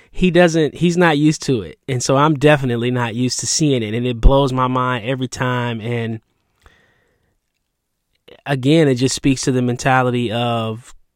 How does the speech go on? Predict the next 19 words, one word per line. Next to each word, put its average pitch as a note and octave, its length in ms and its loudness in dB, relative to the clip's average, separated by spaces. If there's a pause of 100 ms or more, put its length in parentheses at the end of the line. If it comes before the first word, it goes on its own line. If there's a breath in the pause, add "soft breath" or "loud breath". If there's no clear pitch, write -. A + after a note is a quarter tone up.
(580)
how A2 300 -6
people B2 400 -4
perceive B2 540 0
where B2 100 -2
they B2 140 -2
live. B2+ 520 -4 (1000)
You C3 120 -4
know, A#2+ 120 0
the A#2 100 -2
mindset A#2+ 800 -2
of A#2+ 640 -4 (2000)
how C#3+ 220 -2
they C#3 140 2
value B2+ 420 2
their A#2 160 -2
community B2 640 -4 (120)
or A#2 80 -6
their A#2+ 160 0
neighborhood. A#2 640 -2